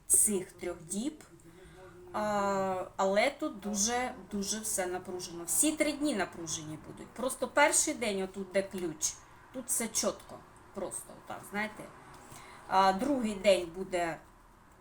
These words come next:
теж більш-менш нормальний. Третій день ми будемо вирішувати це,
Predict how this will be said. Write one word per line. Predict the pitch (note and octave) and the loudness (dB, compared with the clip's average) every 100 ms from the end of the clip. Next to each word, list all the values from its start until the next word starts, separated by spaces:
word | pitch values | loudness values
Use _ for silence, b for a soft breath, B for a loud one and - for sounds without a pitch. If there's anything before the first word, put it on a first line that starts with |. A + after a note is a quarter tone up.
| - | -2
теж | F#3+ E3 | 0 0
більш-менш | D3+ E3 - E3 D#3+ - | -6 -10 -8 -6 -6 -6
нормальний. | F#3 G#3 B3+ C#4 D#4 D#4 E4 - - - - - - - - - - - | -6 -4 0 2 2 2 0 -8 -20 -20 -20 -20 -20 -18 -16 -16 -18 -8
Третій | B3+ G#3 G#3 G#3+ A#3+ | 0 2 2 -2 -4
день | A#3+ A#3+ A#3 - - G3 | -2 -2 -4 -12 -12 -6
ми | G3 | -6
будемо | G3 G3 G3 F#3+ | -4 -2 0 0
вирішувати | F#3+ F3 F#3 - G#3 G#3+ A3 | -2 -2 -2 -4 -6 -10 -8
це, | A3 - F#3+ F3+ | -2 0 0 0